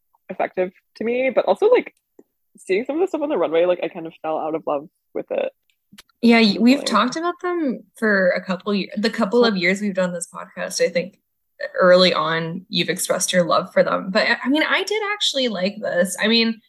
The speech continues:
Speaker 2: it at least was, like, it felt like the clothes were flattering and looked
Speaker 1: Mm-hmm.
Speaker 2: pretty. It was a little bit like, I could definitely see myself buying this online from, like, a shop, you know, instead of, like, going into, like, a really nice store on, like,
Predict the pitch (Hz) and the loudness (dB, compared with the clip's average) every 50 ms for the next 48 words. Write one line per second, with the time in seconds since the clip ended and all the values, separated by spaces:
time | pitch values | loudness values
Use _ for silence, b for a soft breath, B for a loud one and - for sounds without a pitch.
0 | b - 277 277 - 294 285 - - 220 226 233 262 294 294 - - 359 349 330 | b 2 4 4 4 2 0 0 -2 -2 0 0 0 0 -2 -4 -6 -6 -6 -2
1 | 349 320 294 254 208 185 190 - - - 220 214 214 - _ 202 190 196 190 - | 0 2 2 2 0 -2 -4 -6 -4 -4 -4 -4 -4 -4 _ 0 2 2 4 4
2 | 196 190 190 190 196 185 - - 190 165 170 - 160 160 180 - - - 147 143 | 2 2 0 -2 -8 -10 -8 -4 -4 -4 -2 -2 -2 -4 -4 -4 -6 -8 -6 -4
3 | 151 156 175 185 202 208 226 254 269 269 277 269 - - 185 180 180 175 170 170 | -2 2 2 4 4 4 2 2 0 0 -2 -4 -4 -2 0 0 2 2 0 0
4 | 165 165 175 196 - - _ _ _ _ _ _ _ _ _ _ - 196 202 202 | -2 -4 -6 -10 -12 -12 _ _ _ _ _ _ _ _ _ _ -4 -2 2 2
5 | 202 190 165 156 151 156 156 160 175 180 160 160 165 190 214 247 254 - 233 196 | 2 2 2 0 -4 -6 -8 -8 -4 0 0 0 2 2 2 2 2 2 2 2
6 | 208 240 254 269 262 311 311 311 311 311 302 285 269 226 226 214 202 185 190 - | 2 4 2 2 2 2 0 2 2 0 0 0 0 0 0 0 0 0 -2 -4
7 | - _ _ - 196 196 190 220 202 185 185 170 180 185 - 196 196 190 196 196 | -10 _ _ -6 -6 -4 -2 -2 -2 0 0 0 -2 -2 -4 -4 -2 -2 -2 -4
8 | - 190 180 175 170 185 - 190 185 180 185 147 151 156 160 160 160 170 190 - | -6 -8 -8 -8 -8 -6 -4 -4 -4 -2 -2 -2 -2 -2 -2 -4 -4 -6 -6 -6
9 | - - 170 170 160 156 147 147 147 151 156 160 180 185 - 175 175 170 180 - | -6 -6 -4 -4 -4 -4 -4 -4 -4 -4 -6 -8 -10 -8 -8 -6 -6 -6 -4 0
10 | - - - - - - - _ _ _ _ - - - - - - 160 170 170 | 2 4 4 2 0 -2 -14 _ _ _ _ -10 -4 0 2 2 4 4 4 4
11 | 160 - - - 208 208 196 185 185 180 180 185 185 185 - - 180 170 170 170 | 4 2 0 2 4 6 6 8 8 8 8 6 6 4 4 6 6 6 6 6
12 | 185 170 170 165 - 180 160 160 156 156 160 170 180 180 - 202 208 180 185 185 | 6 4 4 4 2 -2 -2 -2 -2 -4 -6 -6 -4 -4 -2 0 0 0 2 4
13 | 180 175 170 165 165 170 170 165 170 170 175 175 - - - - 165 160 165 165 | 2 2 4 2 2 2 2 0 -2 -4 -4 -2 -4 -4 -4 -4 -2 -2 0 0
14 | 170 170 170 165 165 170 165 165 170 | 0 0 -2 -4 -6 -8 -12 -16 -18